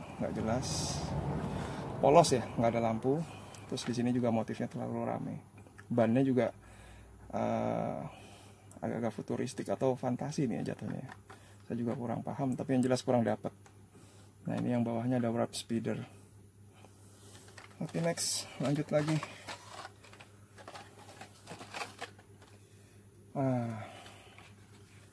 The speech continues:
ini ada Motosaurus. Wah, ini kalau di tempat saya nih, kalau lagi jualan, ini paling banyak diincer sama anak-anak ini. Anak-anak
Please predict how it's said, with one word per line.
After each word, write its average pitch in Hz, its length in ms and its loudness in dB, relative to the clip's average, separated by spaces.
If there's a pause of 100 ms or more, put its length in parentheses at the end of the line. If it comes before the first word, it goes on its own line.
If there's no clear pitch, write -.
(600)
ini 156 560 4
ada 139 480 6
Motosaurus. 135 960 2 (960)
Wah, 101 320 -2
ini 131 160 0
kalau 120 160 2
di 117 320 0
tempat 117 480 -2
saya 120 160 -2
nih, 147 160 -2
kalau 123 160 -2
lagi 113 240 -2
jualan, 113 400 0 (1600)
ini 117 160 2
paling 120 240 4
banyak 113 240 4
diincer 123 400 2
sama 120 240 2
anak-anak 127 480 0
ini. 143 160 -6 (960)
Anak-anak 113 420 0